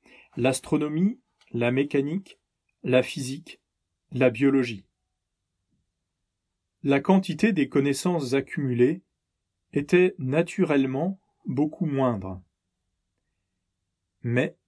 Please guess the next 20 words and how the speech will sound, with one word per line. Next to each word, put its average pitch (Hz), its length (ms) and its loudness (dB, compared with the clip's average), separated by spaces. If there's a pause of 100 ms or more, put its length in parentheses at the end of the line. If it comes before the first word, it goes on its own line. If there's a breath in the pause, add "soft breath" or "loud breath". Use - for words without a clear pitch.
(680)
par 151 160 4
le 139 80 2
caractère 139 560 0
scientifique, 151 840 -6 (840)
dans 139 200 2
la 135 120 2
signification 156 800 0
que 170 160 -4
ce - 220 -4
mot 156 440 0
a 165 140 4
pour 135 260 -6
nous, 127 240 -4 (1080)
d'après 147 440 2
les 143 100 2
critères 143 500 2
valables 123 580 0
à 113 60 -2
nos 107 140 -6
yeux, 127 380 0